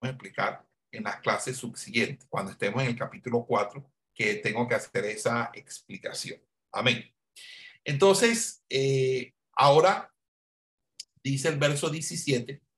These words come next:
"Nosotros, hermanos, habiendo sido arrancados de vosotros por poco tiempo, de vista, pero no de corazón,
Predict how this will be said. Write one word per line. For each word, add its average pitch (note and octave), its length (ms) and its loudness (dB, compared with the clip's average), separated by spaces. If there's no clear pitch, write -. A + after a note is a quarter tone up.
"Nosotros, C3+ 480 2
hermanos, C#3 600 4
habiendo B2+ 420 2
sido D#3+ 220 2
arrancados D3 680 2
de E3 60 -2
vosotros C3+ 400 -4
por - 160 -6
poco C3 300 -4
tiempo, A#2+ 460 0
de A#2+ 120 2
vista, B2+ 340 0
pero A#2 160 -2
no G#2+ 140 -2
de B2 100 0
corazón, C3 440 -2